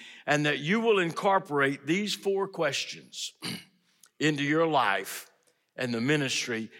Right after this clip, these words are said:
you have received from the Lord. And the reason I say the ministry you have received from the Lord, there's a difference in an achieved ministry and a received ministry.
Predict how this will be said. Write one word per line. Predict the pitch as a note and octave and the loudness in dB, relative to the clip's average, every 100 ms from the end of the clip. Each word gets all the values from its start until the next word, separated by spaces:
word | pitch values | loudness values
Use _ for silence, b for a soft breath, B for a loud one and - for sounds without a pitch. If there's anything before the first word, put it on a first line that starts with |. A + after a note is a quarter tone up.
| B | B
you | C#3 C3 | -2 0
have | C3 G#2+ | 0 0
received | A#2 A2 - D3+ A#2 A2 | -6 -4 -2 0 -2 -4
from | A2+ A#2 | -6 -6
the | |
Lord. | B2+ C3+ A#2+ B B | -2 0 0 B B
And | C#3 D#3 | -2 2
the | |
reason | F#3 A#3+ G3+ | 2 2 2
I | E3 | 2
say | D#3 - E3 D3+ | 2 2 2 2
the | - C3+ | -2 -2
ministry | D#3 E3 D#3 D3+ C3+ | 0 0 -2 -4 -4
you | C#3+ C#3+ | -2 -2
have | B2+ | -4
received | A#2 A2+ - F#3+ G3 E3 A#2 | -6 -6 -4 -2 -2 -4 -6
from | A2 F#2 | -12 -12
the | |
Lord, | F#2+ G#2 D2 - _ _ _ _ _ _ _ _ _ _ _ _ _ _ _ - b b b b | -16 -14 -16 -18 _ _ _ _ _ _ _ _ _ _ _ _ _ _ _ -20 b b b b
there's | C#3 D#3+ E3 | 2 4 2
a | |
difference | C3+ C#3+ A3 D3+ B2+ - - - - - _ _ _ - | 2 2 2 0 -4 -2 -2 -2 -4 -10 _ _ _ -2
in | D3 | 0
an | D3 C3+ | 0 0
achieved | A#2+ - - G#3 G3 C#3+ A2 | -2 -2 2 2 2 0 -2
ministry | B2 A2+ G#2+ - - A2 G#2+ B2 - _ _ _ _ _ _ _ _ | -2 -2 -4 -8 -8 -10 -12 -16 -20 _ _ _ _ _ _ _ _
and | C#3+ C#3 | -2 2
a | C#3 C3+ | 2 0
received | B2 C3 - F#3 F3+ D3 G2 | -2 -2 0 0 0 -2 -2
ministry. | A2 G2 E2 - - D2+ | -4 -4 -6 -10 -10 -16